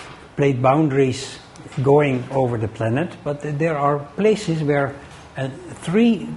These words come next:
plate boundaries come together. And these are called triple junctions. So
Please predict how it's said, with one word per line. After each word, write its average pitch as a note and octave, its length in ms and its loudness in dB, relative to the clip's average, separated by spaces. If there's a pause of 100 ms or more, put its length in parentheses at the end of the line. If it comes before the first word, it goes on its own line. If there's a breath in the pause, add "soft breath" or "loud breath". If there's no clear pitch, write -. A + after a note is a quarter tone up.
plate E3+ 260 2
boundaries C#3+ 460 2
come D#3 180 2
together. C#3 540 0 (600)
And C3+ 160 -2
these F3+ 160 0
are F3+ 100 4
called D#3 320 -2 (100)
triple E3 340 2
junctions. G2 680 -4 (1120 loud breath)
So D3+ 320 6